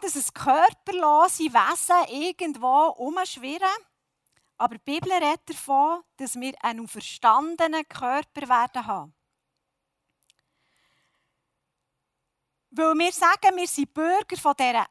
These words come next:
Erde, wir, wir sind Bürger vom Himmel, nicht von dieser Erde. Das ist so ein christlicher Spruch, wo wir viel sagen, nehmen wir an, dass der Himmel wird fremd sein. Aber nein, es wird unser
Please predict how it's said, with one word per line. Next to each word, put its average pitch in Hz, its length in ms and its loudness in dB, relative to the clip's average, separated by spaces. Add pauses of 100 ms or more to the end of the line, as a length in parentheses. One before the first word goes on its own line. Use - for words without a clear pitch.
Erde, 311 760 2 (240)
wir, 320 180 -4 (160)
wir 311 140 -4
sind - 180 -6
Bürger 330 300 -2
vom 240 240 4
Himmel, 349 420 0
nicht 311 220 -6
von 294 100 -8
dieser 226 300 0
Erde. 330 420 2
Das 240 140 -10
ist 247 200 -10
so 254 80 2
ein 220 340 0
christlicher 359 600 -4
Spruch, 285 480 -4
wo 247 100 -4
wir 226 120 -12
viel 294 240 -8
sagen, 247 480 -2 (420)
nehmen 294 380 4
wir 311 260 0
an, 302 300 8
dass - 160 -8
der 240 120 -10
Himmel 302 340 -4
wird 269 220 -6
fremd 220 720 -10
sein. 190 460 -10 (1400)
Aber 226 240 -2
nein, 247 380 -6
es 226 160 -12
wird 226 300 -10
unser 240 260 -14